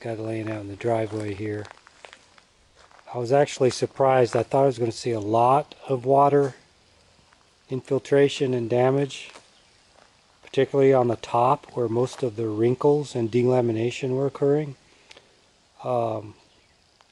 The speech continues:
but not so much. This is actually the bottom, and you should be able to see the water stain. Sorry for the shade, mottled shade. You can see some water staining there,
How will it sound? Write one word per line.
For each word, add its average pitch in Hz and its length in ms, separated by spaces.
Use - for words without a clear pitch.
but 156 120
not 156 220
so 147 140
much. 135 420
This 156 240
is 147 100
actually 139 400
the 117 80
bottom, 117 640
and 117 560
you 120 140
should 131 520
be 127 140
able 120 300
to 117 120
see 131 480
the 120 140
water 120 560
stain. 120 840
Sorry 139 320
for 123 180
the 113 140
shade, 120 560
mottled 120 420
shade. 120 400
You 123 80
can 120 60
see - 180
some 117 240
water 117 320
staining 120 540
there, 117 420